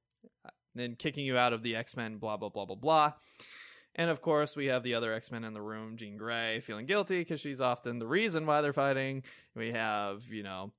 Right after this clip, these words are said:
say Storm in there trying to kind of come up with ideas for solutions. And then Beast,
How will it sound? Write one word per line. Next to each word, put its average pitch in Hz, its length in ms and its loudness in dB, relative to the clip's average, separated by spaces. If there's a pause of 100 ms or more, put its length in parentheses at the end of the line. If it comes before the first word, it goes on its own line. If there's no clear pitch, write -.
say 113 160 -8
Storm 143 420 0
in 135 100 -4
there 131 200 0
trying 110 380 -8
to 101 320 -10 (100)
kind 120 240 -8
of 107 140 -8
come 147 220 -4
up 131 120 -2
with - 140 -6
ideas 139 540 -2
for - 100 -14
solutions. 160 640 -4 (240)
And 180 120 -2
then 175 200 -2
Beast, 131 480 -4